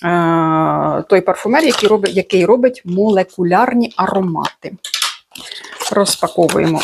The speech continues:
одразу на мій. Так, це в нас п'ятдесят мілілітрів. Ну, пляшечка як пляшечка, як в сорок сім одинадцять.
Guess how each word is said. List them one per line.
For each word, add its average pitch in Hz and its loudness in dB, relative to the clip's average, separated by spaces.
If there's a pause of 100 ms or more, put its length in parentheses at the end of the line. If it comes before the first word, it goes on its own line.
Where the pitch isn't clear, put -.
одразу 180 2
на 214 4
мій. 196 4 (1800)
Так, - -6
це 208 2
в - 6
нас 196 4
п'ятдесят 214 0
мілілітрів. 185 0 (340)
Ну, 440 4
пляшечка - 0
як 180 0
пляшечка, 233 0
як - -4
в 170 -12
сорок 160 0
сім 170 -2
одинадцять. 196 -2